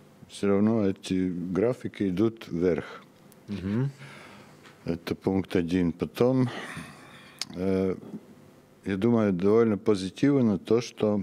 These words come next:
Speaker 1: м, Ри-, Рига и остальная Латвия не такой большой разрыв, э, в уровне жизни, как Таллин и Вильнюс. Там действительно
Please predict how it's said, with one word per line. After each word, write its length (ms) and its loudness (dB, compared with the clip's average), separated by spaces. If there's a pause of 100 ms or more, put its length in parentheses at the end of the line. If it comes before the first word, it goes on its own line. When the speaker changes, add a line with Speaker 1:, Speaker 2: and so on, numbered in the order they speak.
Speaker 1:
м, 340 -6
Ри-, 1400 0
Рига 340 2
и 140 0
остальная 640 2
Латвия 500 0
не 140 2
такой 420 2
большой 720 0 (140)
разрыв, 800 -2 (1300)
э, 640 0 (480)
в 120 -6
уровне 380 2
жизни, 420 0
как 320 -4
Таллин 560 2
и 220 0
Вильнюс. 840 -2
Там 320 0 (400)
действительно 840 -2